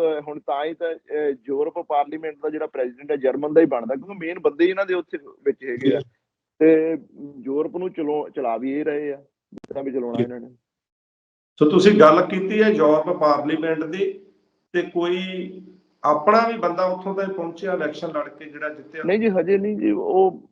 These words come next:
Speaker 1: ਦੇਖੋ, ਹੁਣ ਸ਼ੁਰੂਆਤ ਹੋਈ ਆ, ਲੋਕੀ ਇਸ ਪਾਸੇ ਨੂੰ ਜਾਣਗੇ, ਕੰਮ ਕਰਨਗੇ। ਤੇ ਇਹ ਇੱਕ ਛੋਟਾ ਕੰਮ ਨਹੀਂ ਹੈ, ਬਹੁਤ ਵੱਡਾ ਪ੍ਰੋਸੈਸ ਆ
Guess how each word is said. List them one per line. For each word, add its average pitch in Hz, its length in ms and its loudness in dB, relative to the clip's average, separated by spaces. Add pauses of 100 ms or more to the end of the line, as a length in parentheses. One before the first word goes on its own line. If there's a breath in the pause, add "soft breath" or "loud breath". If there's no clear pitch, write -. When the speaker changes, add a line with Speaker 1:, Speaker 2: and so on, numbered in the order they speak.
Speaker 1:
ਦੇਖੋ, 156 520 -2 (260)
ਹੁਣ 135 120 -2
ਸ਼ੁਰੂਆਤ 135 520 2
ਹੋਈ 127 300 0
ਆ, 123 200 0 (680)
ਲੋਕੀ 135 280 -2
ਇਸ 127 220 0
ਪਾਸੇ 123 240 -6
ਨੂੰ 123 120 -8
ਜਾਣਗੇ, 120 680 -2
ਕੰਮ 120 240 -4
ਕਰਨਗੇ। 120 640 -2 (460)
ਤੇ 123 80 -2 (540)
ਇਹ 139 100 -2 (180)
ਇੱਕ 143 220 -2 (240)
ਛੋਟਾ 131 340 0
ਕੰਮ 135 240 -2
ਨਹੀਂ 135 100 -2
ਹੈ, 151 40 0
ਬਹੁਤ 143 240 2
ਵੱਡਾ 110 240 -2
ਪ੍ਰੋਸੈਸ 110 440 -6
ਆ 110 180 -4